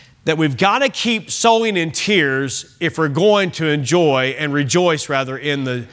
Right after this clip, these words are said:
in the harvest. You've gotta be willing to sow in tears if you're gonna reap in joy. You've gotta be willing to sow in tears if you're going to reap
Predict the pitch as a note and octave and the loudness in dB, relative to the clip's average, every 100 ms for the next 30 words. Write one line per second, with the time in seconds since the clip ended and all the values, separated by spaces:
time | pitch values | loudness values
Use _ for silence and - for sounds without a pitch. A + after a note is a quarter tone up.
0 | - - D3+ D#3 C3 - C3 F2 - - | -20 -8 -2 0 0 2 0 0 -8 -10
1 | - - - - - C3+ B2 F3+ G#3+ A3+ | -10 -18 -20 -20 -6 -4 0 2 0 0
2 | B3 A3 G#3+ G3+ D#3 C#3+ - A3+ A3 F3+ | -2 0 2 0 -2 -2 2 4 4 0
3 | - G#3 E3 B2 A#2+ A#2+ - - - - | -2 0 0 0 -2 -6 -10 -14 -20 -20
4 | - - G3 F3+ D#3+ G#3 E3+ E3 G#3 E3 | -4 2 2 2 -2 -2 -2 0 2 2
5 | C3 - - _ _ _ _ _ _ C3+ | -2 -10 -20 _ _ _ _ _ _ -4
6 | C3 B2 C#3 A#2 B2+ D3+ F3+ G#3 C#4 D4+ | -2 0 0 0 0 2 2 2 4 4
7 | C#4 F#3+ D3+ - F#3+ G#3+ A3+ A#3+ C#4+ D3+ | 4 0 -4 -2 0 0 0 0 0 0
8 | B2 C3+ - - _ _ E3 C#3 D#3 E3+ | -2 -8 -12 -16 _ _ -2 0 2 4
9 | G#3+ A#3+ A#3+ A3+ G3+ F3+ E3 G3+ E3+ C#3 | 4 4 2 -2 -4 -4 0 2 2 0
10 | C#3+ | -6